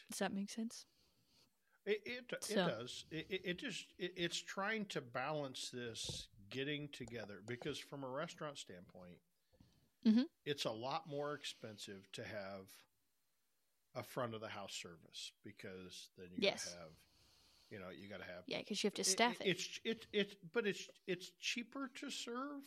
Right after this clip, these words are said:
Speaker 2: from a, "Hey, I can put it on a plate and I can wash that plate," versus
Speaker 1: Yeah.
Speaker 2: putting in a,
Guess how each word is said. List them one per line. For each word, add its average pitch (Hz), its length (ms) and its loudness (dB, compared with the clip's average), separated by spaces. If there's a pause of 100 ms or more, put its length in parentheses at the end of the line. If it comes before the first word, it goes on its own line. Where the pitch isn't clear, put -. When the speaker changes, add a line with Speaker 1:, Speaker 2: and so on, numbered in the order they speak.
Speaker 2:
from 156 220 4
a, 139 120 4
"Hey, 156 200 4
I 147 80 8
can 127 160 -6
put 156 140 0
it 147 60 2
on 143 140 2
a 120 40 -2
plate 147 240 0
and - 80 -6
I 131 80 0
can 107 160 -6
wash 131 240 -4
that - 200 -4
plate," 143 380 -4 (720)
versus 127 400 0
Speaker 1:
Yeah. 147 120 8
Speaker 2:
putting 127 180 -2
in 127 160 -2
a, 113 260 -2